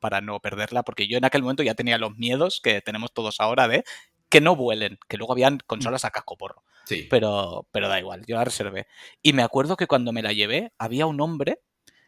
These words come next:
Speaker 1: que, que tenía dos hijos, <laughs> muy en tu línea, y se llevó dos PlayStation tres con dos cables H D M I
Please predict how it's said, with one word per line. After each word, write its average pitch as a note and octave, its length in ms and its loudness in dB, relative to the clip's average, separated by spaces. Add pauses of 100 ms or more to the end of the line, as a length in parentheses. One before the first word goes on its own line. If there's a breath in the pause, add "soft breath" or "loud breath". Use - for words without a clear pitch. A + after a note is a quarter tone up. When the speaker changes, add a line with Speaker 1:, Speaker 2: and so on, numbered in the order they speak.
(180)
Speaker 1:
que, A2 920 6
que B2 100 6
tenía A#2 260 4
dos D#3 200 0
hijos, - 480 -2
<laughs> - 480 -2
muy C#3 400 -2
en D3 100 6
tu C#3 100 0
línea, C#3+ 380 0 (340 loud breath)
y D3 100 4
se A2+ 180 8
llevó A#2 320 4 (120)
dos - 380 -2
PlayStation D3 540 0
tres E3 320 -2
con G#2+ 240 -6
dos - 140 0
cables C3 320 4
H A#2+ 180 2
D A2+ 80 2
M G#2+ 140 2
I C#3+ 120 2